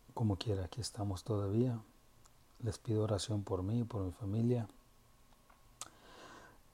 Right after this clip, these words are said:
Yo oro siempre por toda la humanidad para que despierte. Sé que no es fácil porque muchos se rehúsan, no creen, no creen en lo bueno. Al contrario,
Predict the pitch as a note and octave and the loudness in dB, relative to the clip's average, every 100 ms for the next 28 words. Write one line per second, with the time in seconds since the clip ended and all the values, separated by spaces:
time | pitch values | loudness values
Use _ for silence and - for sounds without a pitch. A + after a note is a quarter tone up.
0 | - A2 A2 G#2+ - A2+ G2+ G#2 - G2 | -2 4 6 4 2 0 0 -2 -4 -6
1 | - G#2+ G#2 G2+ G2+ G2+ G2 G2+ A#2+ A#2 | 0 0 2 0 0 0 0 2 0 0
2 | - - - A2+ G#2 - G#2 F#2 - A#2+ | -8 -20 -6 -2 -2 0 -2 -2 -2 0
3 | G#2+ G#2+ C3 A2+ - - - - - - | 0 0 -2 -2 -6 -20 -20 -20 -20 -6
4 | - A2+ - G#2 G2+ - A2+ A#2 C3 A#2 | 0 2 2 0 0 2 2 2 0 -2
5 | A#2 F#2+ G#2+ F#2+ G#2+ A#2 A#2+ - - G#2+ | -4 -4 -4 -2 6 8 8 6 -2 0
6 | G2 G2 G2+ G#2+ A#2+ - C#3 - - - | 0 2 2 2 0 -2 -2 -6 -20 -20
7 | - - - C3 A2+ D3 - G2 F#2+ B2+ | -20 -20 -4 6 8 8 6 2 2 -2
8 | C3 - - - - - - - B2 A#2+ | -4 -12 -20 -20 -20 -20 -6 4 6 6
9 | A2+ G#2+ G2 F#2 F2+ F2+ F#2+ A2 - B2+ | 4 4 4 2 0 -2 -2 -6 -8 -4
10 | F#2+ - G2 F2+ G#2 F#2+ G2 | -4 -2 -2 0 0 0 -4